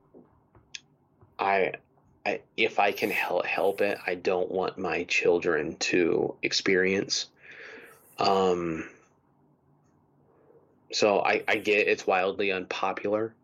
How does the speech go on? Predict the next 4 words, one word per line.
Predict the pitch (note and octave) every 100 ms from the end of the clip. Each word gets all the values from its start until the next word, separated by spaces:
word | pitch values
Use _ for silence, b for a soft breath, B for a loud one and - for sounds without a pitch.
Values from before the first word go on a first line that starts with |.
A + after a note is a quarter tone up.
| _ _ _ _ _ -
Um, | G#2 G2 F#2+ F2 E2+ E2 - B B B B B B B B _ _ - G#2
but, | G#2 A2 G2+ F#2 - - _ - - _ _ _
I | G#2+
mean, | G#2 G2+ G2 F#2+ F2+ E2